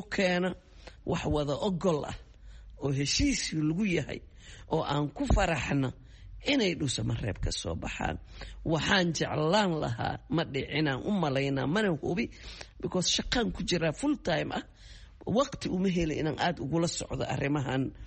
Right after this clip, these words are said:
eh, hadda bilowday. Eh, waxaan aad u jeclaan lahaa in la isu imaado,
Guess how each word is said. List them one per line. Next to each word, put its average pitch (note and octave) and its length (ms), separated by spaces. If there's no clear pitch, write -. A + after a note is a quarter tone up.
eh, C3 220
hadda D3 280
bilowday. D3 540
Eh, D3 140
waxaan - 380
aad D3+ 280
u - 100
jeclaan C#3+ 600
lahaa A#2+ 280
in F#3 200
la D3 140
isu - 260
imaado, A#2 520